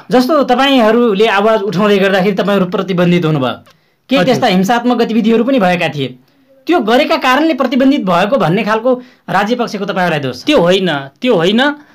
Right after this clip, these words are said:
Speaker 2: तपाईँहरूले, तपाईँहरूको रेडियो मार्फत मैले भन्ने कुरा के हो भने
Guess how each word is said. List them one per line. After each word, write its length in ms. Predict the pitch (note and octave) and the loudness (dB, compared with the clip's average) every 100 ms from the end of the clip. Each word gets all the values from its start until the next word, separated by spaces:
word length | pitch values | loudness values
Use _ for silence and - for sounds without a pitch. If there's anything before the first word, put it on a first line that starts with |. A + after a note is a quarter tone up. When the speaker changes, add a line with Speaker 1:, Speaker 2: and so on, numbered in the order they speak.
| _ _ D3 | _ _ -6
Speaker 2:
तपाईँहरूले, 1000 | D3 A3 A#3 A3+ A#3 A3+ G3 D3 D3+ | -4 0 0 0 0 -2 -4 -6 -12
तपाईँहरूको 460 | D#3 G#3+ A#3 A#3 A3+ | -6 -2 0 0 0
रेडियो 260 | G3+ G#3 A3 | 0 0 0
मार्फत 340 | G#3 G3+ A3 | 0 -2 -6
मैले 220 | G#3 G#3+ G3 | -2 -2 -2
भन्ने 280 | D3 F3 | -2 -2
कुरा 200 | F#3+ G#3+ | 0 -2
के 160 | G3+ G3+ | -2 0
हो 140 | G3 | 0
भने 340 | F3+ F3 B3 | 0 0 -2